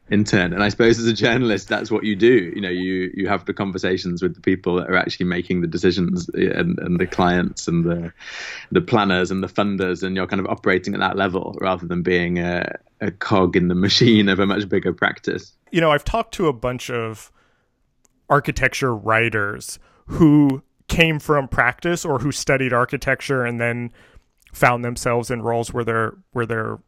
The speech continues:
Speaker 2: writing or are architects and then are also writing at the same time. And I'm very interested in the relationships or the intersections between kind of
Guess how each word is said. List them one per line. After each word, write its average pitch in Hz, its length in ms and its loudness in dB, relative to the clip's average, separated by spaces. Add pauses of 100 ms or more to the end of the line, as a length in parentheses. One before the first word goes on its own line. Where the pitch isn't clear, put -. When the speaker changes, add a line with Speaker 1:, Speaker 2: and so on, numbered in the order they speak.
Speaker 2:
writing 156 480 4 (120)
or 127 300 2
are 127 220 0
architects 135 480 -2
and 123 200 -8
then 123 100 -4
are 110 160 -2
also 139 380 0 (100)
writing 123 380 -2
at 123 100 -6
the 131 80 -6
same 123 300 -4
time. 135 360 -2 (380)
And 160 100 2
I'm 147 140 0
very 220 360 -4
interested 143 840 -8
in 131 340 -10
the 120 420 -10 (1000)
relationships 156 800 0
or 151 100 -2
the 139 160 -6
intersections 139 640 -4
between 135 960 -10 (520)
kind 135 220 -4
of 113 120 -6